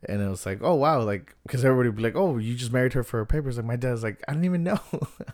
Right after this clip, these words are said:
was like, "I didn't even know she had papers." Uh, and my mom, 'cause she was a U S citizen, crossed over here when she was, uh, pregnant with me. Um, and my dad did his attempt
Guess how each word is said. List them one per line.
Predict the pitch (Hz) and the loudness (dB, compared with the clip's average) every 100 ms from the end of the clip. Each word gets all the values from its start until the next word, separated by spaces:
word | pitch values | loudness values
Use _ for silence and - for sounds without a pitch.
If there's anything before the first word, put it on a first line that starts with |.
| - | -8
was | |
like, | - | -2
"I | 131 | -2
didn't | 156 156 | -2 -4
even | 156 | -4
know | 156 165 | -4 -6
she | - | -4
had | 120 104 | -6 -6
papers." | - 98 - 110 - - - - - - | -8 -12 -12 -20 -20 -20 -20 -20 -20 -16
Uh, | - 95 90 | -8 -4 -2
and | 110 | 2
my | 120 | 4
mom, | 117 113 101 - - | 4 2 -2 -12 -10
'cause | 120 110 | -6 -4
she | |
was | 110 | -4
a | 107 | -2
U | 107 | -2
S | 104 | -2
citizen, | 120 113 107 | -4 -4 -6
crossed | - 110 | -6 -6
over | 101 | -6
here | 95 110 104 | -8 -4 -4
when | 98 | -6
she | - 98 | -8 -8
was, | 90 - - | -8 -12 -16
uh, | |
pregnant | 90 - 95 95 | -10 -8 -8 -8
with | 95 - | -10 -10
me. | 92 143 - _ _ _ _ _ _ _ - | -10 -10 -14 _ _ _ _ _ _ _ -14
Um, | 82 82 - | -10 -10 -10
and | - | -6
my | 95 | -4
dad | 92 101 110 - - | -2 -4 -6 -16 -12
did | - 101 | -6 -6
his | 104 | -6
attempt | 104 - 117 143 | -6 -6 -6 -8